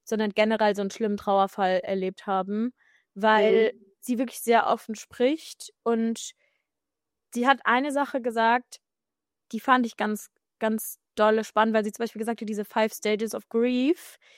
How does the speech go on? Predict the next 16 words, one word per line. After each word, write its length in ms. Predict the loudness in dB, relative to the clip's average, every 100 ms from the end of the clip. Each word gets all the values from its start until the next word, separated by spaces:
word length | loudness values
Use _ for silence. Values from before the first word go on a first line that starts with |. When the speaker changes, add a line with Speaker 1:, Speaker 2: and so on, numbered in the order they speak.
| -20 _ _
Speaker 1:
die 80 | -4
sind 300 | -2 -2 0
nicht 440 | 0 0 -4 -8 -6
entwickelt 500 | -2 -2 0 -2 0
worden 420 | 2 2 0 -4
für 460 | -4 0 2 2
Leute, 340 | 2 0 0 -6
die, 380 | -6 -4 -6 -10 _ _ _ _
also 220 | -4 -4 -6
für 180 | -2
Leute, 220 | 0 0 -2
die 100 | -8
ein 60 | -4
Kind 240 | -4 -4
verlieren 440 | -4 -6 -4 -8 -6
oder 340 | 0 2 2